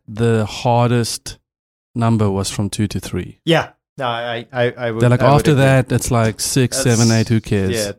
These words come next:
Speaker 2: that's, that's right. And they, they start to take care of each other, and plus the dynamics don't change. There's still gonna be some camps, and there's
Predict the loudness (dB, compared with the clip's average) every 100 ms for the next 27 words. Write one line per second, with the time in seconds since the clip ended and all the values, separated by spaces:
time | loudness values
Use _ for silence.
0 | _ -14 -14 -18 _ -10 -8 -10 -10 -14
1 | -16 -14 -14 -12 -12 -14 _ -12 -8 -8
2 | -8 -10 -6 -6 -2 0 0 -2 0 2
3 | 2 -2 -2 -2 -2 -4 -8 -6 -4 -2
4 | -2 -2 -2 -2 -2 -4 -4 -8 -14 -6
5 | -6 -4 -2 -2 -2 -4 -4 -4 -6 -2
6 | 0 0 -2 -8 -4 -4 -4